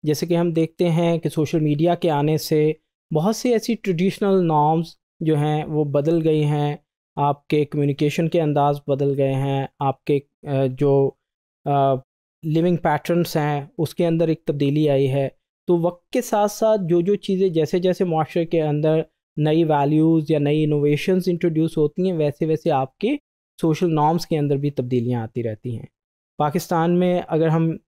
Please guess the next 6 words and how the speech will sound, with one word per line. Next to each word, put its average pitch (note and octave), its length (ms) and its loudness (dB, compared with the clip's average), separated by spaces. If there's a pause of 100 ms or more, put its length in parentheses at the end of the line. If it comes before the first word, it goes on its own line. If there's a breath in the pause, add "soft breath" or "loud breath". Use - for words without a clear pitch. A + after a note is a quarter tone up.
एग्जांपल्स D3+ 520 -2
देखें D#3 360 0
तो C#3+ 460 0 (340)
importance D#3 540 -2
of E3+ 300 0 (240)
hospitality E3 1160 -2